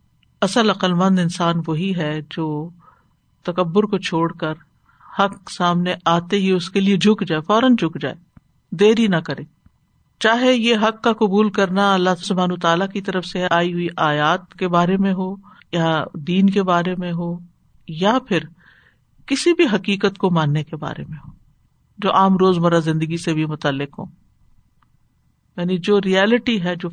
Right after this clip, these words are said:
فیکٹ ہے، مثلاً کسی کے اندر جو کوئی ٹیلنٹ ہے، کوئی خوبی ہے، کسی کے اندر اللہ نے جو کوئی چیز رکھی ہے، اس کو مان لینا، اسے قبول کر لینا، اسے ایکسپٹ کر لینا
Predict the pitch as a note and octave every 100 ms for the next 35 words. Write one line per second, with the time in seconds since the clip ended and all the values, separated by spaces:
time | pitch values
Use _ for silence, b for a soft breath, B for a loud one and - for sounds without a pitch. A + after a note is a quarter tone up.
0 | - G3+ G#3+ - F3+ D3 - b b b
1 | b _ _ F3+ F3 G3 G3 G3+ F#3+ A3+
2 | G#3+ G3 G3+ G3 G3 G3 G3+ G3 F#3 G3
3 | A3 G#3 D#3 D3+ _ _ _ _ - A3
4 | G#3 A3 G3 A#3+ F#3 D#3 D#3 - _ _
5 | _ _ _ _ _ _ _ _ - G#3+
6 | B3 A#3 G#3 G3+ G3+ G3 F#3+ G3+ G3+ F#3+
7 | F#3 F#3+ G3 G3 G3 F#3+ B B B _
8 | - - - G#3+ F3+ F#3+ F#3+ - C4 F#3+
9 | F3 - G#3 - A#3 G#3 G#3 A#3 G#3+ F3
10 | F#3 F#3+ A3+ A3+ A3 C#4 C4+ F#3+ D#3+ D#3
11 | E3 b b - A#3 B3+ - C4+ C#4 A#3+
12 | F#3+ D#3 C#3+ C#3+